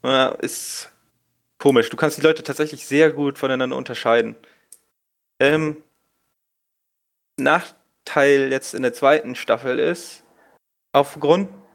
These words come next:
der ersten Staffel ist ein guter Schauspieler nicht mehr so häufig vertreten in der zweiten Staffel. Und das ist schade, aber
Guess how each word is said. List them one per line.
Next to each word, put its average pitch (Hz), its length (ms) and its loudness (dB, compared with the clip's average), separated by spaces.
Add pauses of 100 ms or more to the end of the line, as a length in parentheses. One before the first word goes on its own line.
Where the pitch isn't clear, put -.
(280)
der 139 160 6
ersten - 320 0
Staffel 147 400 -2
ist - 380 -10
ein 147 320 0 (280)
guter 151 280 0
Schauspieler 160 800 0 (580)
nicht 151 160 0
mehr 160 120 4
so 143 160 4
häufig 165 320 2
vertreten 143 480 -2
in 131 60 -4
der 120 120 -2
zweiten 131 360 0
Staffel. - 420 -4 (2250)
Und 110 200 4
das 117 120 4
ist - 220 -12
schade, 110 400 4
aber 98 400 -2